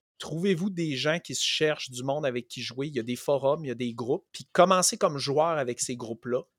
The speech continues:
Puis après une couple de séances, dites, « J'aimerais ça être maître de jeu. Y en a-tu parmi vous qui voudrait me donner ma chance ? » Puis à la limite, là, s'ils sont pas agréables puis qu'ils vous disent que vous êtes mauvais puis tout, ben flushez-les. Vous les aurez jamais rencontrés.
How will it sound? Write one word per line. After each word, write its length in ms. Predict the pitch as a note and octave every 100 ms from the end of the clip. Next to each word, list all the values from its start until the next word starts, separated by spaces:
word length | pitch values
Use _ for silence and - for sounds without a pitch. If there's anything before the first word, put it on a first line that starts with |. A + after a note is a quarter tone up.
| -
Puis 120 | C3+
après 220 | A2+ E3
une 100 | F3+
couple 340 | - - F#3+
de 80 | F3
séances, 560 | C3+ - B2+ D3 F3+ A#2+
dites, « 240 | B2+ F3 -
J'aimerais 340 | B2 B2+ B2+
ça 160 | B2 G#3+
être 80 | G#3
maître 200 | D3+ C#3+
de 100 | B2+
jeu. 180 | C3+
Y 60 | G3
en 100 | C3
a-tu 180 | B2+ -
parmi 300 | E3 D#3 C3+
vous 120 | D3
qui 120 | -
voudrait 220 | - B2 B2+
me 100 | C3
donner 320 | A#2+ B2 C3+
ma 140 | B2+
chance ? » 480 | A2+ C3 D#3 - - _
Puis 120 | -
à 80 | B2
la 120 | E3
limite, 360 | G#3 D3+ D3+ E3
là, 200 | C#3 C#3 _
s'ils 260 | - - C#3+
sont 240 | C3 A#2
pas 200 | - F#3+
agréables 520 | F3 C3+ C#3+ E3 D#3
puis 120 | - A#2
qu'ils 160 | A2+
vous 120 | A2
disent 280 | G#2+ C3 E3
que 100 | -
vous 160 | A2+ A2+
êtes 140 | A#2
mauvais 320 | B2+ A#2 A2+
puis 140 | D3 -
tout, 140 | C3+ - _
ben 180 | G#2 G#2
flushez-les. 640 | - D#3 - B2+ C#3 G3+
Vous 80 | C#3
les 180 | B2+ B2
aurez 220 | A#2 B2
jamais 260 | A#2+ C3+ C#3+
rencontrés. 680 | C#3+ C3 A#2+ A2+ - E3+